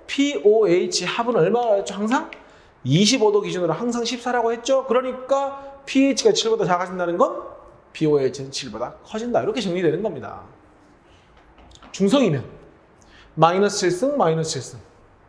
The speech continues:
그러니까 피에이치도 칠, 피오에이치도 칠, 칠 더하기 칠은 십사. 염기성은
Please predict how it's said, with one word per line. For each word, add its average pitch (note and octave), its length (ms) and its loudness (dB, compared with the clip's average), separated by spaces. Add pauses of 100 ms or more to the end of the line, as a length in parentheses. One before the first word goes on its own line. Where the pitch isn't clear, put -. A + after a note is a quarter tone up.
(720)
그러니까 D#4+ 320 4
피에이치도 B3+ 460 0
칠, E4 360 -2 (120)
피오에이치도 G#3 480 2
칠, D3+ 360 -2 (180)
칠 D3+ 200 -2
더하기 C#3 240 4
칠은 A#3+ 320 0
십사. - 400 -14 (1900)
염기성은 G3+ 460 4